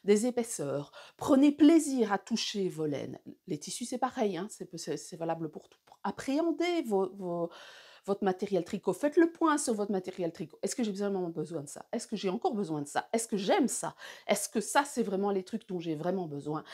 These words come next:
Faites le tri. Faites le tri, ça vous permettra d'aller de l'avant et ça vous donnera peut-être, euh, envie de retourner vers vos aiguilles. Parce que bêtement, vous allez exhumer des plots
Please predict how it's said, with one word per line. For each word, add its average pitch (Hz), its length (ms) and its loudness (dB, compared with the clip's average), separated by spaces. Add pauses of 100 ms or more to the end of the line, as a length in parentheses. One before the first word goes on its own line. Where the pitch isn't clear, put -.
(140)
Faites 311 260 0
le 214 120 4
tri. - 440 -10 (180)
Faites - 220 -12
le 127 80 -8
tri, - 320 -6
ça 175 160 -6
vous 156 100 -6
permettra 156 400 -4
d'aller 170 240 0
de 147 80 -6
l'avant 160 360 -2
et 302 60 0
ça 175 140 -4
vous 180 120 -10
donnera 175 500 0 (580)
peut-être, 240 640 2
euh, 156 240 -4 (100)
envie 190 340 -2
de 208 120 0
retourner 180 420 -2
vers 190 180 0
vos 165 120 -6
aiguilles. 147 320 -8
Parce 175 120 -6
que 175 100 -6
bêtement, 320 680 6
vous 202 540 -2
allez 202 400 2
exhumer 247 680 6
des 180 140 2
plots 226 320 0